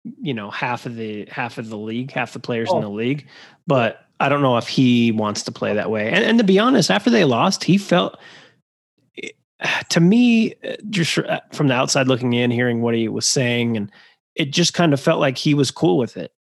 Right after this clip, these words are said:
Speaker 1: As
Speaker 2: Yeah.
Speaker 1: weird as that sounds, he's just like, "Yeah." And obviously you win so much, um, you
Speaker 2: That's,
Speaker 1: know,
Speaker 2: that,
Speaker 1: maybe it's
Speaker 2: that's
Speaker 1: okay,
Speaker 2: what
Speaker 1: but
Speaker 2: I'm, that's what I was thinking too. I was like, "A-, at least for me, he doesn't have to prove anything anymore." Like, even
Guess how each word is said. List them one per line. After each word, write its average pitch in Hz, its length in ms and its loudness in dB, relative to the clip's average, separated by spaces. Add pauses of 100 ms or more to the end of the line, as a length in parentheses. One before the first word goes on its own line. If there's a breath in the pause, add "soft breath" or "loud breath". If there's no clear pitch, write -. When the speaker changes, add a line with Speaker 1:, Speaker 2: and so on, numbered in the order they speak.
(120)
Speaker 1:
As 135 140 2
Speaker 2:
Yeah. 127 100 2
Speaker 1:
weird 135 160 4
as 131 100 0
that 123 200 0
sounds, 135 340 0
he's 127 100 0
just 131 140 -2
like, 135 180 -2
"Yeah." 165 280 2 (380 soft breath)
And 170 160 2
obviously 185 420 2
you 143 140 4
win 135 240 2
so 120 220 0
much, 123 580 -4 (220)
um, 104 460 -10 (140)
you 196 80 -8
Speaker 2:
That's, 117 120 -4
Speaker 1:
know, 104 240 -6
Speaker 2:
that, 220 200 -6
Speaker 1:
maybe 123 220 -10
it's 110 100 -8
Speaker 2:
that's 107 100 -4
Speaker 1:
okay, 143 240 -4
Speaker 2:
what - 80 -10
Speaker 1:
but 156 100 -4
Speaker 2:
I'm, 135 60 -2 (440)
that's 165 180 -4
what - 100 -4
I 156 60 0
was 151 180 -4
thinking 139 280 -8
too. 143 160 -4
I 135 60 -2
was 135 140 -4
like, 135 140 -6
"A-, - 160 -8
at 170 100 -4
least 220 220 -2
for 202 120 -2
me, 202 260 -2 (220)
he 175 60 -6
doesn't 160 220 -2
have 143 120 -4
to 139 140 -14
prove 156 200 -6
anything 156 420 -6
anymore." 151 500 -6
Like, 131 200 -6
even 170 300 -8